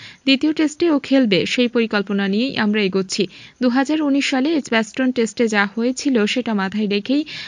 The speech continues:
আমরা কোনো ঝুঁকি নিতে চাইনি, অ্যান্ডারসন নিজেও চাননি।"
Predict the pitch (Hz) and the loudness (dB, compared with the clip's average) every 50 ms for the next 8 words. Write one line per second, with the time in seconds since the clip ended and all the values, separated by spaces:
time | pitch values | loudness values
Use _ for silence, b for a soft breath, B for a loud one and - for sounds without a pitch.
0 | B B - 269 262 269 285 285 - 285 277 294 285 226 - - 277 269 - 285 | B B 2 2 4 4 4 2 2 2 2 2 2 2 2 0 0 0 2 2
1 | 247 214 196 196 202 190 208 208 202 202 233 285 285 - 226 226 220 233 240 - | 2 2 2 2 0 0 0 0 0 0 0 0 0 0 2 2 2 2 0 -2
2 | - 277 269 262 247 254 254 - 294 247 196 - 196 185 180 180 175 | -2 -2 0 0 0 0 0 2 0 0 0 0 0 2 2 2 0